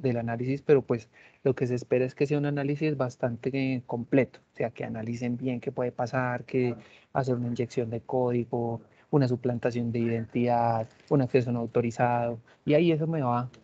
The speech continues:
incrementando la cantidad de riesgos. ¿Qué pueden hacer? Si tienen muchos activos, intentar agruparlos,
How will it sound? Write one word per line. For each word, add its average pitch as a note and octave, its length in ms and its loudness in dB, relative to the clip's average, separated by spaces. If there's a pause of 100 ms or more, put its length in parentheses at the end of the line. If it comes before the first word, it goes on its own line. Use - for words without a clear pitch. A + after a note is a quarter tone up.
(140)
incrementando C3+ 680 0
la B2+ 100 -4
cantidad B2+ 340 -4
de A#2+ 120 -2
riesgos. C3+ 380 0
¿Qué - 160 0
pueden E3 280 2
hacer? D3+ 280 2
Si C3 140 0
tienen B2+ 320 -4
muchos E3 380 -4
activos, C3 600 -2 (720)
intentar D3 460 2
agruparlos, D#3+ 680 2